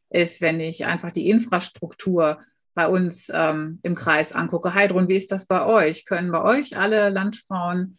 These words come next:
problemlos ins Netz und an solchen Aktionen teilnehmen oder gibt's da auch schwarze Löcher, wo sowas gar nicht geht?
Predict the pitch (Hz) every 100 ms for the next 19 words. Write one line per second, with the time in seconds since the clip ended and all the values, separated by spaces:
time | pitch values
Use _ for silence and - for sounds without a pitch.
0 | - 208 185 226 214 196 208 - 196 -
1 | 208 214 - 196 190 190 185 190 185 -
2 | - 175 175 175 170 208 285 285 285 240
3 | 220 226 226 - 160 202 - 180 165 -
4 | 180 180 160 156 165 165 156 151 - 147
5 | - - - - -